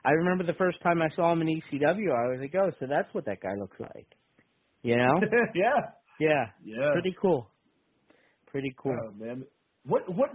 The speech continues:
Speaker 2: feud do you think made him?
Speaker 1: Jericho?
Speaker 2: Yeah,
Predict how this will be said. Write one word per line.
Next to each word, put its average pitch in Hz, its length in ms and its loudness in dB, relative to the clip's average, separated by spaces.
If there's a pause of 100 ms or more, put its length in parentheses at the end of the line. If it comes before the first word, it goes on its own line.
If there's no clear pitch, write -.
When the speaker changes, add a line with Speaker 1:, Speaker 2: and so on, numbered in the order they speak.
(100)
Speaker 2:
feud 240 220 0
do 147 60 -4
you 170 180 -4
think 147 220 -6
made 123 280 -4
him? 98 220 -12 (1000)
Speaker 1:
Jericho? 262 580 0 (840)
Speaker 2:
Yeah, 151 140 -2